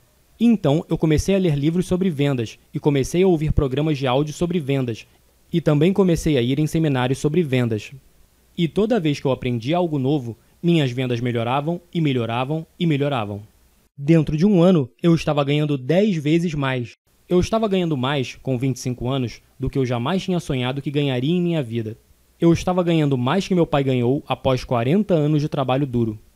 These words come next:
Eu não conseguia acreditar. O que aprendi foi isso. Cada área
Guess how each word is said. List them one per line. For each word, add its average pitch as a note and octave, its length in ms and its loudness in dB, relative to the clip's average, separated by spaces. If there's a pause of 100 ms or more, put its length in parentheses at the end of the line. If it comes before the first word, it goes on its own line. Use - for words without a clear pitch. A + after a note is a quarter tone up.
(240)
Eu D3+ 140 6
não F#3+ 160 6
conseguia D#3+ 480 2
acreditar. D#3 600 0 (540)
O D3 100 0
que D3 160 -2
aprendi B2+ 500 0
foi G3 240 2
isso. A2 340 -4 (480)
Cada F#3 340 0
área B2 380 0